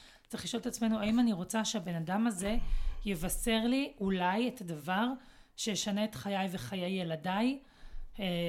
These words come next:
לנצח, לנצח. זה, זה בעיניי רגע קדוש. <coughs> זה, אני רואה בזה, המלחמת יום כיפור של חיינו,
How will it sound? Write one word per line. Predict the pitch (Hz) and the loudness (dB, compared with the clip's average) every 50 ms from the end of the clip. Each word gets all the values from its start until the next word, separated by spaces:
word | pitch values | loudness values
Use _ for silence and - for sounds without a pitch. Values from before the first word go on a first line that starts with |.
| 170 | 0
לנצח, | 165 165 165 170 196 214 226 226 - 220 180 - 117 110 101 - - _ _ _ _ _ _ - | 0 0 0 2 2 2 0 0 -2 -4 -4 -4 -6 -12 -14 -18 -20 _ _ _ _ _ _ -6
לנצח. | 190 180 180 196 214 226 220 - 208 170 - - 117 - | -4 -2 0 0 0 0 -2 -4 -6 -6 -6 -8 -12 -8
זה, | - 170 196 185 226 240 | -4 -2 -2 -2 -2 -4
זה | 170 180 190 | -4 -4 -2
בעיניי | 156 190 190 185 180 185 196 208 220 233 254 277 269 - - - - - - - - | -2 0 0 2 2 4 4 4 4 4 2 2 0 -6 -16 -20 -20 -20 -20 -14 -6
רגע | 214 196 220 214 226 262 | -2 0 0 2 0 2
קדוש. | 262 - - 185 165 202 202 202 - - - - | 6 8 8 8 8 6 4 4 2 0 -4 -4
<coughs> | |
זה, | 185 165 185 190 180 165 160 - | -6 -6 -4 -4 -4 -6 -6 -4
אני | 196 196 185 175 | -2 0 0 0
רואה | 170 196 208 | 0 0 0
בזה, | 208 233 220 226 247 247 247 | 0 0 0 2 2 2 2
המלחמת | 196 180 175 175 175 180 180 185 - - 226 233 240 254 247 254 | 0 0 0 0 0 -2 -2 -4 -6 -4 0 2 2 2 2 2
יום | 240 233 | 2 2
כיפור | - - 202 - - 214 208 214 | 0 -4 -8 -4 -4 -4 -4 -4
של | - 226 208 | -6 -6 -8
חיינו, | - - 185 180 180 180 196 214 233 262 277 269 | -8 -8 -6 -4 -2 0 2 4 4 4 4 2